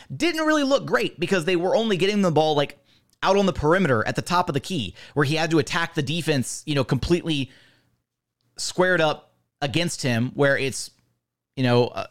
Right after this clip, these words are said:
kind of like a one four flat. But again, with the non-shooters in the lineup and certain guys on the floor, the spacing was abysmal to where guys were cheating off. And they were able to, you know, dig and, and help on Alpi. So it was a really rough game overall.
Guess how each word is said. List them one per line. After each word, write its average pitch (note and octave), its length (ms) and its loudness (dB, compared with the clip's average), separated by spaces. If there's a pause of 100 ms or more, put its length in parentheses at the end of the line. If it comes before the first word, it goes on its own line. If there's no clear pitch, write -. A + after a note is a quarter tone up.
kind F#3 180 0
of F3 60 4
like D#3 100 0
a C#3+ 60 2
one D3+ 260 2
four D3 240 0
flat. E3+ 460 -2 (260)
But D#3 340 -2 (320)
again, D#3+ 360 -2
with D3 120 0 (120)
the C3 120 0
non-shooters D#3 680 2
in F3 40 -2
the E3+ 60 2
lineup F3 400 2
and B2+ 100 -2
certain C#3+ 240 0
guys C#3+ 360 0
on C#3 80 2
the B2 60 0
floor, F#3 360 2 (640)
the C3+ 140 -2
spacing F#3 460 -2
was D#3 120 2
abysmal E3+ 420 2
to D3 40 0
where C#3+ 160 2
guys C#3 300 -2
were D#3 80 -2
cheating F3+ 340 -2
off. B2 380 0
And C#3 400 0 (240)
they C3 100 0
were C#3+ 120 2
able C#3 160 0
to, C#3 220 0
you C3 100 -4
know, C3 100 2
dig D3 440 0
and, B2+ 140 -2
and A#2+ 140 -4
help E3 340 0
on C#3 120 2
Alpi. D#3+ 440 -2
So C3 180 0 (240)
it - 100 -4
was A3 140 0
a F#3+ 60 4
really B3 300 0
rough D#3 300 0
game D3 220 0
overall. C3+ 680 4